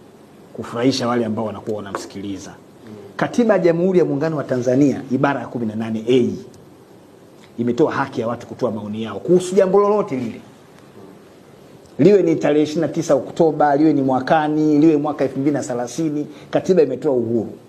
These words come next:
Ili mradi tu katika kutoa huo uhuru wa maoni yako, uhuru wa kutoa maoni yako, usivunje sheria za nchi. Sasa kwenye sheria zetu mpaka leo tarehe tatu mwezi wa pili mwaka elfu mbili na ishirini na sita,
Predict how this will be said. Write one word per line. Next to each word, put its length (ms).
Ili 220
mradi 360
tu 220
katika 360
kutoa 340
huo 160
uhuru 340
wa 80
maoni 300
yako, 440
uhuru 300
wa 60
kutoa 260
maoni 280
yako, 300
usivunje 720
sheria 420
za 160
nchi. 440
Sasa 300
kwenye 240
sheria 360
zetu 260
mpaka 300
leo 180
tarehe 260
tatu 280
mwezi 260
wa 80
pili 280
mwaka 220
elfu 120
mbili 160
na 60
ishirini 240
na 60
sita, 380